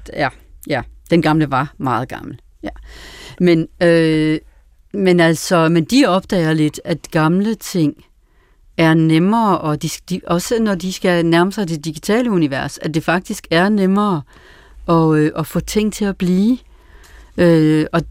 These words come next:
og jeg tror, det må være, altså, ja, altså for mig er det jo, det er jo lidt sådan, jeg tænker. Men, så jeg, så jeg er ikke,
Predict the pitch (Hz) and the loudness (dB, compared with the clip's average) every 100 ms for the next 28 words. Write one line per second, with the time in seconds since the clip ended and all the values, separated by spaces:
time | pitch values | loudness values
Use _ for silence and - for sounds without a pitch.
0 | - 170 - 160 - - 285 294 226 147 | -2 -4 -2 -6 -6 -2 0 2 0 -2
1 | 147 131 143 160 175 170 165 147 151 127 | -4 -6 -8 -2 0 0 0 -4 -4 -6
2 | 135 117 180 196 156 143 - 175 170 180 | -2 0 2 0 -2 -6 -6 0 2 4
3 | 185 175 - 151 147 143 - 135 135 131 | 2 -2 -2 -2 -2 -4 -8 -8 -8 -10
4 | - 160 143 - 151 135 131 151 143 139 | -6 -4 -4 -4 -4 -4 -4 -2 0 0
5 | 156 233 | 0 -2